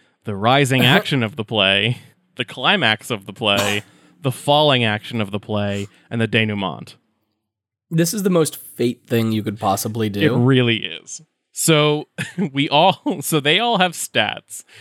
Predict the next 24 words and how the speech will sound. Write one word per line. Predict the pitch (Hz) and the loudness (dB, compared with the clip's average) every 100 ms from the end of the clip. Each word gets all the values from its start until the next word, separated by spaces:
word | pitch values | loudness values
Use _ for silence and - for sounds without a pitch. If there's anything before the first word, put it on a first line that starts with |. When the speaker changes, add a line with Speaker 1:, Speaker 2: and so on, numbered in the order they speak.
| 240 - | -12 -2
Speaker 1:
They | 113 | 0
have | 113 113 120 | 2 0 0
an | |
attack | 110 113 110 | 0 2 2
and | 110 | 0
Speaker 2:
Okay. | 147 - | 0 4
Speaker 1:
defense. | - 135 185 - - - | 2 2 -4 -10 -20 -6
They | 110 | -4
have | 120 120 | 0 -2
some | - 113 | 0 0
aspects | 107 107 107 104 - - | 0 0 0 0 -2 -8
around | 104 101 98 104 | -4 -2 -4 -6
them. | 104 98 95 _ _ - | -6 -8 -12 _ _ -8
Um, | 104 101 101 107 | -4 -4 -6 -6
we | 143 165 | -2 2
have | 170 135 | 2 2
done | 147 151 | 0 2
some | 156 143 | 2 2
things | 156 170 | 0 -2
to | - | -6
create | 143 139 123 | 0 2 4
aspects | 123 - 135 - | 2 0 -2 0
in | 127 | -2
advance | 104 107 117 151 - | 0 0 0 -4 -12